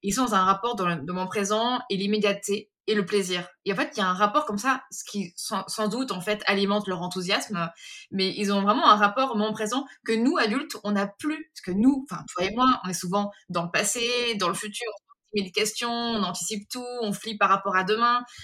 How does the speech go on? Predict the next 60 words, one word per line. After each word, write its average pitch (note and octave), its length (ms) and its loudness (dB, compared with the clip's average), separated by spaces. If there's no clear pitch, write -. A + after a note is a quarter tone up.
Alors G3+ 160 8
que - 80 -2
l'enfant, A3 540 4
alors F3+ 340 4
pas G3 100 6
trop G3+ 240 -4
âgé, F#3+ 220 0
parce - 140 -10
que - 80 -6
plus G3+ 180 -6
ils A3 40 0
grandissent, G#3 420 0
plus - 180 -8
ils G#3 60 -6
sont G#3 80 -2
dans F#3+ 40 0
cette, F3 240 -6
euh, E3 160 0
dans, F3+ 260 -6
dans, F#3+ 260 -6
d'anticipation G3+ 680 0
un F3 120 4
peu, G3+ 280 4
euh, E3+ 300 2
de, E3+ 160 -4
de, E3 280 -8
de E3+ 80 -6
la F3+ 140 2
suite, F4+ 240 -2
mais F3+ 180 -4
plus E4 120 -2
l'enfant C4 220 4
est, A3+ 180 -2
est F#3+ 100 2
jeune, B3 180 -2
quand A#3+ 140 2
même, A3+ 160 0
plus D4+ 200 -2
cette, G3+ 200 -4
voilà, F3 160 0
cette F3 220 -8
capacité A#3+ 680 -2
à G#3 180 4
être - 280 -2
dans G3 80 -2
le - 0 -
moment G3 140 0
présent, G3 280 -4
ce - 100 -8
que G3 120 -2
nous, G#3+ 100 0
n'arrive F3 240 2
même G3+ 140 0
plus G3+ 100 -2
à F3+ 80 2
faire. - 220 -8
Il G#3 80 -4
faut G#3+ 120 -8
qu'on A#3 160 0
médite C#4+ 480 2